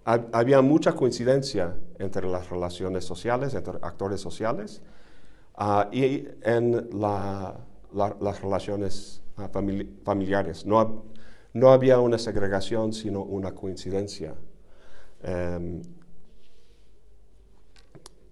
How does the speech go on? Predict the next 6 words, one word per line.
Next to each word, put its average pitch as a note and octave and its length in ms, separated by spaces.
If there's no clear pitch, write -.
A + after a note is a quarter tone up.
entonces, C#3+ 580
lo, A#2+ 220
las A2 160
relaciones A2 480
de - 80
parentesco, C3+ 720